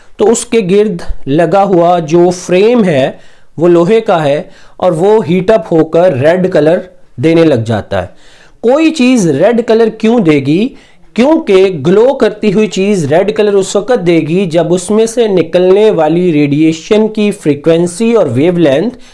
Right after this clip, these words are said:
red color की मानद हो जाएंगी, यानी red color जैसी हो जाएंगी। तो अगर platinum wire dull red हुई है, तो it means to say कि उसके अंदर, उससे निकलने वाली जो radiation है,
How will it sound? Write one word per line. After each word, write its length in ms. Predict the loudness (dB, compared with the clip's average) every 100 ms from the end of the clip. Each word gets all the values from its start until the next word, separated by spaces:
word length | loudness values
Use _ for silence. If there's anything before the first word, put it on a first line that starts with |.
| -20 -12 -4
red 260 | 0 0
color 260 | 0 0 0
की 140 | 0
मानद 360 | 0 0 -2 -2
हो 100 | -4
जाएंगी, 340 | -6 -8 -12 -18 -20 -20 -20 -4
यानी 200 | 0 0
red 480 | 0 0 0 -2 -6 -12 -20 -8 -2
color 260 | 0 0
जैसी 440 | 0 -2 -2 -2 0
हो 180 | 0
जाएंगी। 400 | 0 -2 -4 -12 -20 -20 -20 -10 -4
तो 60 |
अगर 180 | -2 -2
platinum 640 | -2 -2 0 0 2 2 2
wire 380 | 2 0 0
dull 380 | -2 -2 -2 0
red 260 | -2 0 0
हुई 240 | 0 2
है, 380 | 2 2 0 -6 -14 -6
तो 120 | -2 0
it 60 |
means 320 | 2 2 2
to 160 | 0 -2
say 400 | 0 0 0 0
कि 80 | -2
उसके 340 | -2 -4 -2
अंदर, 500 | 0 0 2 0 -2 -8 -20 -20 -10
उससे 260 | -8 -2 0
निकलने 480 | 0 0 0 2 2
वाली 580 | 2 2 0 -2 -4 -4
जो 160 | -2 0
radiation 640 | 2 2 0 0 -2 0
है, 400 | 0 0 0